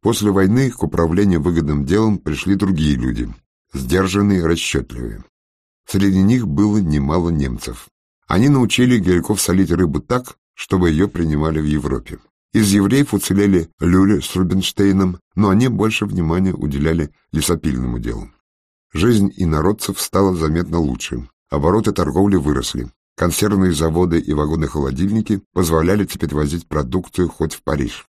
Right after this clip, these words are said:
Однако и здесь власти создали проблемы собственным промышленникам. Правила рыболовства тысяча девятисотого года запретили нанимать на рыбные промыслы иностранных, читай желтых, рабочих.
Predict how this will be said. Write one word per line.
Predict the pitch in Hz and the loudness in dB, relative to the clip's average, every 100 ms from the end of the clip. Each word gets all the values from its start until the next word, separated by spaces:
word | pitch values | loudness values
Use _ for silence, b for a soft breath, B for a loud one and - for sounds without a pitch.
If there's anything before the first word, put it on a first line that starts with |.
| _ | _
Однако | - 87 139 165 - | -2 0 2 0 2
и | 160 | 2
здесь | 135 90 87 78 - | 2 2 0 0 -2
власти | 76 113 123 - 107 | -2 -2 -2 -4 -6
создали | - - 92 80 80 | -2 0 0 -2 -4
проблемы | - 76 65 71 101 104 - - | -4 -4 -2 -2 0 0 -4 -10
собственным | - 76 - - 80 76 | -8 -8 -8 -8 -8 -6
промышленникам. | 71 69 71 - 62 60 - - _ _ _ - | -6 -6 -6 -8 -10 -12 -14 -18 _ _ _ -4
Правила | 95 113 107 104 101 | 0 2 4 2 2
рыболовства | - 87 82 87 90 - - 82 | 0 0 2 2 2 0 -4 -6
тысяча | - 98 - 67 | -2 -2 -2 -4
девятисотого | 78 69 87 76 71 | -4 -2 -2 0 -2
года | 64 90 101 101 - | 0 0 0 -4 -4
запретили | 110 123 139 - 131 101 | -2 0 -2 0 2 2
нанимать | 85 85 85 85 78 | 2 2 2 0 0
на | 80 78 | -2 0
рыбные | 82 73 73 | 0 0 -2
промыслы | - 90 107 107 107 104 | 0 0 0 0 0 -2
иностранных, | - 101 95 - - 87 90 104 - _ | 0 0 0 0 -2 0 2 0 -2 _
читай | - 71 69 | -10 -6 -4
желтых, | 60 98 - 104 - _ | 0 0 0 -4 -6 _
рабочих. | - 78 64 62 - - | -8 -6 -6 -8 -12 -16